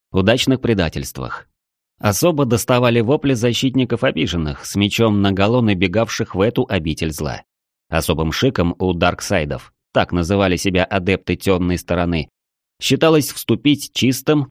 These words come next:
только что созданным персонажем в какой-нибудь клан, втереться в доверие, получить роли и похитить содержимое хранилищ, вывести деньги с клановых счетов доверившихся.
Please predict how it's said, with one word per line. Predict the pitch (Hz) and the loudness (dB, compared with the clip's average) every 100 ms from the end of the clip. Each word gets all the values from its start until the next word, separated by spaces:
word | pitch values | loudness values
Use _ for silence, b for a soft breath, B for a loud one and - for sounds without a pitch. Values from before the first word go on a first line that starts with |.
| _ | _
только | - 110 110 | -4 -2 -2
что | - 113 | 0 0
созданным | 120 95 101 98 | 0 0 2 2
персонажем | 95 98 104 107 127 113 117 | 2 0 2 2 2 0 -2
в | 92 | 0
какой-нибудь | 107 110 120 110 101 92 | -2 0 2 2 0 -2
клан, | - 85 92 117 - _ | -2 0 0 -2 -8 _
втереться | - 156 139 - 92 | -2 2 2 0 -2
в | |
доверие, | 78 78 92 147 143 131 - _ - | 0 0 2 2 2 0 -6 _ -2
получить | 139 147 156 117 | 0 2 2 2
роли | 101 131 156 139 - _ | 2 4 2 -2 -8 _
и | 95 101 | -2 4
похитить | 123 160 151 139 | 4 4 2 2
содержимое | 123 107 107 113 107 95 | 2 2 2 2 2 2
хранилищ, | 85 92 131 143 131 - - | 2 2 2 2 0 -4 -10
вывести | - 101 156 131 - 127 | 0 2 2 0 0 0
деньги | 95 131 127 | 2 2 2
с | 120 | 0
клановых | - 101 110 107 104 | 0 2 2 0 -2
счетов | - 95 - 101 104 | -2 -2 0 0 0
доверившихся. | 85 78 71 65 69 - 62 | -2 -2 -4 -6 -10 -10 -10